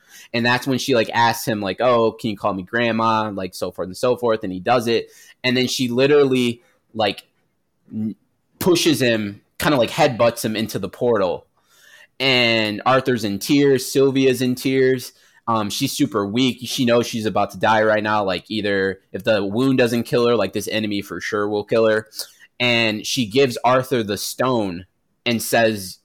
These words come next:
kinda says, you know, "Take this with me." And she also gives him a, a piece, like, he, she gives her one of, or she gives him one of his fe-, one of her feathers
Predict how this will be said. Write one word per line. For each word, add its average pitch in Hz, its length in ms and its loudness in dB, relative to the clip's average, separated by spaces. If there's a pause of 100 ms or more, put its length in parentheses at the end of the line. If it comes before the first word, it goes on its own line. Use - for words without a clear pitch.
(160)
kinda 120 240 -2
says, 110 340 0
you 107 120 -4
know, 104 360 0 (460)
"Take - 240 0
this 123 220 -2
with 123 180 0
me." 143 220 2
And 117 120 0
she 123 120 0
also 127 260 2
gives 113 240 0
him 110 380 -2
a, 101 320 2
a 92 120 -4
piece, - 380 -10
like, 104 160 -2
he, - 220 -16
she - 180 -10
gives 113 220 -2
her 110 160 0
one 107 180 -2
of, 104 180 -4 (120)
or 113 80 -2
she - 160 -8
gives 123 260 0
him 120 220 0
one 110 120 0
of 107 80 -2
his 95 160 -8
fe-, 117 220 -2 (140)
one 107 220 -2
of 110 100 -4
her 110 120 -4
feathers - 680 -6